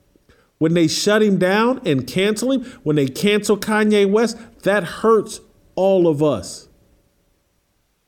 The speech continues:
This country was built on dissent.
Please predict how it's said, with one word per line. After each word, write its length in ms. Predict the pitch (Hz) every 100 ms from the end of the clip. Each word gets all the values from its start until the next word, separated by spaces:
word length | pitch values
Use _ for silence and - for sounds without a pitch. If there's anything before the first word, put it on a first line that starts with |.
| _ _ _ _ _ _ _ -
This 160 | 175
country 420 | - 240 226 240 226
was 220 | 196 127
built 500 | 123 214 208 - -
on 280 | 185 190 160
dissent. 720 | 156 - - 226 165 - -